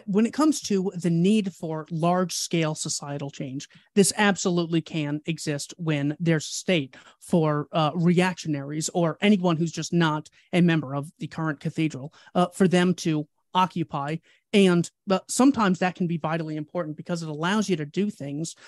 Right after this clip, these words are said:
like engage in minimal necessary force responses. So,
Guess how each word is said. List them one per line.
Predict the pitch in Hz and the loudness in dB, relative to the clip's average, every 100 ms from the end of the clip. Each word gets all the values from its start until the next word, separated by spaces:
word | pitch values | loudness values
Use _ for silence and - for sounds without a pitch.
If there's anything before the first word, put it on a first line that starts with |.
| - - | -20 -2
like | 185 170 | 0 4
engage | 175 165 175 170 - | 4 4 4 4 2
in | 180 160 160 | 0 0 2
minimal | 180 170 208 226 208 208 214 | 4 6 8 6 4 2 0
necessary | 175 170 160 170 170 156 151 | 0 0 -2 -8 -6 -6 -6
force | 165 156 - | -6 -6 -8
responses. | 165 - 147 147 - - - - | -16 -10 -6 -6 -8 -18 -20 -16
So, | - 208 175 180 | 0 4 6 4